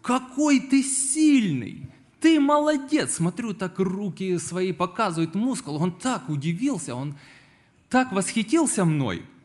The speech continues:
Вы знаете, так приятно стало от этого возгласа. Я стал крутиться по сторонам, думаю: «Где моя жена? Она вообще слышала, что я сильный и молодец?»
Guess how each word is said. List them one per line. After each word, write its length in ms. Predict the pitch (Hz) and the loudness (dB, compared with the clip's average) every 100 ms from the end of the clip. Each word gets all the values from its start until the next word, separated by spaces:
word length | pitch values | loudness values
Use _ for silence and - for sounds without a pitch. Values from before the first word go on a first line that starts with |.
| _ _ _ _ _ _ _ _ _ | _ _ _ _ _ _ _ _ _
Вы 100 | 113 | -8
знаете, 280 | 113 180 127 | -4 -4 -6
так 400 | - - 220 220 | -8 -4 -4 -2
приятно 400 | 196 180 123 117 | -4 -4 -4 -8
стало 300 | - 131 127 | -8 -6 -6
от 100 | 139 | -6
этого 240 | 131 127 | -8 -8
возгласа. 760 | 113 113 90 - - - - 110 _ _ _ _ _ _ _ - | -8 -8 -10 -12 -16 -16 -18 -20 _ _ _ _ _ _ _ -4
Я 140 | 147 | -4
стал 200 | 165 170 | -2 -4
крутиться 380 | 160 147 165 143 | -6 -6 -6 -6
по 120 | 135 | -6
сторонам, 420 | - 139 147 175 | -6 -6 -6 -6
думаю: 260 | 123 123 120 | -6 -6 -6
«Где 120 | 147 | -6
моя 220 | 143 127 | -4 -6
жена? 280 | 120 127 98 | -6 -6 -6
Она 120 | 92 | -6
вообще 240 | 117 - 120 | -8 -8 -10
слышала, 440 | 185 196 110 95 | -10 -10 -8 -10
что 140 | - | -8
я 280 | 101 104 87 | -8 -6 -8
сильный 400 | - 143 151 95 | -6 -4 -4 -4
и 20 | |
молодец?» 580 | 92 101 110 101 80 - | -4 -4 -6 -8 -10 -14